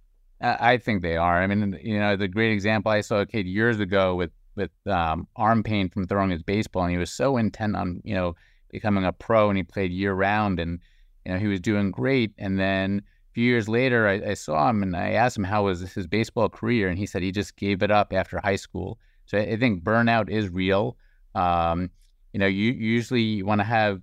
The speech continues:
you wanna play sports for the pla-, you know, the sake of enjoyment. I, I think, you know,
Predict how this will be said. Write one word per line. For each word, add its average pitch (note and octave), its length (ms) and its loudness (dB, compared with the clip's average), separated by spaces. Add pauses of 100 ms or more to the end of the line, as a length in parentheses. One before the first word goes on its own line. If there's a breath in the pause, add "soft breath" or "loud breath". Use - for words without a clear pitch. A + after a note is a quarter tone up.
(160)
you A#2 140 -2
wanna A2+ 160 2
play A#2+ 200 2
sports A#2+ 400 -2
for - 120 -10
the F#2 120 -2
pla-, - 300 -4
you G2+ 220 -2
know, F#2+ 80 2
the F2+ 120 0
sake A2+ 380 0
of F#2+ 240 0
enjoyment. F#2 640 -2 (340)
I, - 40 -6
I G#2 180 -4
think, G#2 360 0
you G#2+ 120 -6
know, F2+ 480 -2